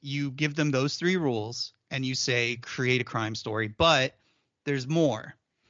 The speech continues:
So in my eyes, the best part of, 'cause again, I think the best way to do this is to try to emulate the feeling of playing the game, right? So the best part of Grand Theft Auto is learning the initial story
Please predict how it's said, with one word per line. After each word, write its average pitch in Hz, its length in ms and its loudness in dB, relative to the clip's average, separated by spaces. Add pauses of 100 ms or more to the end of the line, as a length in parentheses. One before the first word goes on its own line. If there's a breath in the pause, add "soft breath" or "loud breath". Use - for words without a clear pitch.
So 139 580 2 (460)
in 156 100 0
my 190 280 6
eyes, 131 220 4
the 135 80 -4
best 160 260 0
part 151 300 2
of, 131 480 -4
'cause 151 140 -2
again, 123 440 0 (100)
I 143 120 0
think 143 340 -2
the 135 100 -4
best 135 220 0
way 131 100 0
to 120 100 -6
do 117 200 -2
this 117 180 -2
is 117 160 -6
to 117 220 -4
try 135 160 -2
to - 120 -2
emulate 127 360 2
the 113 80 -6
feeling 120 340 -2
of 113 80 -6
playing 110 220 -4
the 107 80 -6
game, 98 220 -8
right? 127 240 -8 (560 soft breath)
So 139 220 4
the 127 140 0
best 180 220 4
part 165 180 4
of 135 120 -2
Grand 135 200 2
Theft 131 160 -2
Auto 107 360 0 (280 loud breath)
is 123 260 0
learning 147 380 4
the 151 100 2
initial 143 300 4
story 117 560 2